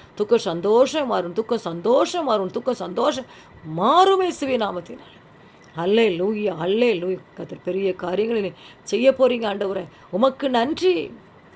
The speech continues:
உம்முடைய பிள்ளை சந்தோஷப்படுத்தி மகிழ்ச்சியாக்கி இந்த நாள் முழுதும் தகப்பனே உங்களோடு சஞ்சரிக்க வைப்பீராக. ஷபல வரி கதி க-,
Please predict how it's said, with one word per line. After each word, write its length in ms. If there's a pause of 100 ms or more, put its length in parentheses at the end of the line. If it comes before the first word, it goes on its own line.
(140)
உம்முடைய 220
பிள்ளை 300
சந்தோஷப்படுத்தி 960
மகிழ்ச்சியாக்கி 760 (440)
இந்த 120
நாள் 220
முழுதும் 400
தகப்பனே 480 (300)
உங்களோடு 500
சஞ்சரிக்க 500
வைப்பீராக. 880 (1160)
ஷபல 340
வரி 240
கதி 360
க-, 200